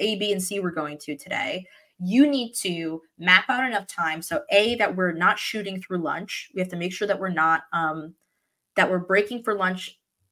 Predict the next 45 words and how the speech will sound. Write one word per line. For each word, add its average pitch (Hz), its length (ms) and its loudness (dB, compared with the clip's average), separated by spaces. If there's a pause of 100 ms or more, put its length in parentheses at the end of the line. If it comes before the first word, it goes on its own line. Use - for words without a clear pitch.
(120)
in 180 120 -2
a 196 40 2
location 190 480 0
where 180 100 -4
we 165 160 -6
can 156 140 -10
get 220 240 0
lunch. - 460 -10 (440)
Um, 175 400 2 (140)
A, 214 480 2
that 185 180 0
we're 185 120 -2
respecting 233 400 0
the 202 80 -2
schedule 202 380 0
that 185 160 -6
the - 60 -10
story 269 340 0
producer 160 380 -8
has 143 140 -8
put - 220 -14
together." 147 720 -6
Um, 160 340 -6 (160)
I 185 60 -6
should 185 140 -6
say 214 100 -2
the, 185 280 -2
like, - 300 -8 (560)
story 320 300 6
producer 269 260 4
is 233 80 -2
also 214 220 2
another 190 240 2
word 175 260 -2
for, - 160 -8
like, 151 260 -4
people 180 260 -8
who 160 340 -2 (240)
craft 147 320 0
the - 80 -6
narrative 147 480 -4
at, - 140 -4 (100)
in 165 200 -10
post-production. 208 600 -8
So 160 380 -4